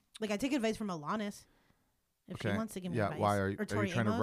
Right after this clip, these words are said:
Speaker 2: write, are you trying to write a song?
Speaker 1: No, but I mean, if Tori Amos wanted to tell me, like, something, anything
Speaker 2: That's
Speaker 1: about
Speaker 2: because,
Speaker 1: life.
Speaker 2: that's because you put a lot of, of weight
Speaker 1: Mm-hmm.
Speaker 2: into, uh,
Speaker 1: Female artists from the nineties.
Speaker 2: No, I was gonna say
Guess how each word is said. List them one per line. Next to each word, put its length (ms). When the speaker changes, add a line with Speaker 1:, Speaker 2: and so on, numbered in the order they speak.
Speaker 2:
write, 100
are 40
you 120
trying 180
to 60
write 200
a 40
song? 400
Speaker 1:
No, 240
but 120
I 20
mean, 140
if 80
Tori 260
Amos 320
wanted 180
to 60
tell 240
me, 380
like, 280
something, 400
anything 220
Speaker 2:
That's 80
Speaker 1:
about 180
Speaker 2:
because, 180
Speaker 1:
life. 120
Speaker 2:
that's 140
because 400
you 60
put 180
a 40
lot 280
of, 180
of 200
weight 400
Speaker 1:
Mm-hmm. 280
Speaker 2:
into, 720
uh, 460
Speaker 1:
Female 500
artists 280
from 100
the 80
nineties. 520
Speaker 2:
No, 320
I 120
was 100
gonna 200
say 460